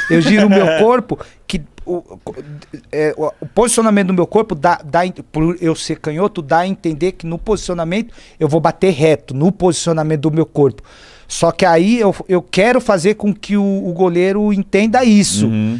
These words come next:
Speaker 1: E aí chega na hora da batida, eu só viro o pé no, no cruzado, porque aí não, não dá. E aí, o que que eu faço? Quando chega o pé da bola, eu acelero. Eu venho devagarzinho, porque ele acha que eu vou chegar até perto da bola devagarzinho,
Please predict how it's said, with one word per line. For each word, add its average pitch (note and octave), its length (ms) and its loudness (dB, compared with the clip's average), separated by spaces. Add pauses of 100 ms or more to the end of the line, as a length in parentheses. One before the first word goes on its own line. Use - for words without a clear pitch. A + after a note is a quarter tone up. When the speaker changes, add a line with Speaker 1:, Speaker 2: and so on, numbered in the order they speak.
(200)
Speaker 1:
E G3 160 0
aí G3+ 160 4
chega G#3+ 320 2
na G#3 80 2
hora G3+ 120 2
da F#3 120 0
batida, F#3+ 460 0
eu G3 60 2
só G3+ 180 0
viro G#3+ 240 0
o - 20 -4
pé G3 320 2
no, F3+ 240 -4
no E3+ 220 -4
cruzado, F#3 640 0
porque E3+ 260 -4
aí F3 140 4
não, G3+ 280 0
não F#3+ 240 -4
dá. F3+ 160 -2
E F3 160 2
aí, F3+ 280 2
o - 40 -6
que - 160 -6
que - 100 -2
eu F#3 40 0
faço? - 340 0
Quando D3+ 140 -2
chega D#3+ 220 -4
o - 20 -12
pé D#3+ 160 2
da D3 100 0
bola, D#3+ 200 2
eu E3 80 6
acelero. E3 600 2 (520)
Eu C#3+ 80 4
venho E3+ 320 2
devagarzinho, D#3+ 680 2
porque - 180 -2
ele E3+ 140 2
acha E3 180 0
que F3 60 -2
eu D#3 40 0
vou D3+ 120 -4
chegar D#3+ 280 -2
até F#3 160 -2
perto D#3+ 220 0
da C#3+ 100 0
bola C3+ 240 0
devagarzinho, D3 760 0